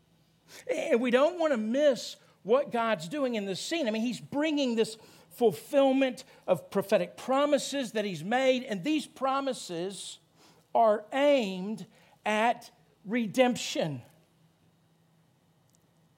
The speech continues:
And it is a scene to make visible the glory of Jesus. The problem is that the, the purposes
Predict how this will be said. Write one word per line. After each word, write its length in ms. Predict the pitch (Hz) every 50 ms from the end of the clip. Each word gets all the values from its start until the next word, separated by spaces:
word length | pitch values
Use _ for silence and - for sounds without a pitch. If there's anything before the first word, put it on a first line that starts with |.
| _ _ _ 185
And 80 | 190
it 120 | 202 190 180
is 160 | 170 135 180
a 60 | 165
scene 760 | - - - - - 214 233 240 254 262 269 269 269 254 185 -
to 180 | - 240 220
make 320 | 208 208 208 208 202 208 -
visible 1040 | 160 139 143 151 165 233 247 254 202 175 202 190 147 131 147 139 131 147 151 - _ _ _ _ _ _ _ _ _ _ _ _ _ _ _ _ _ _ _ _
the 80 | 170 147
glory 720 | - - 151 151 165 185 196 208 214 214 208 208 190 - _ _ _ _ _ _ _ _ _ _ _ _ _ _ _
of 160 | 160 151 131
Jesus. 800 | - 175 190 190 185 170 - - 147 123 - - - - - - - _ _ _ _ _ _ _ _ _ _ _ _
The 80 | 160 147
problem 440 | 131 226 277 285 294 247 170 135 135
is 200 | 127 120 - 160
that 200 | 160 165 - 156
the, 140 | 156 143 - - _ _ _ _ _ _ _ _ _ _ _ _ _ _ _ _ _ _ -
the 80 | 151
purposes 1000 | - - - - 247 302 320 - 208 185 151 - - - 175 175 170 165 143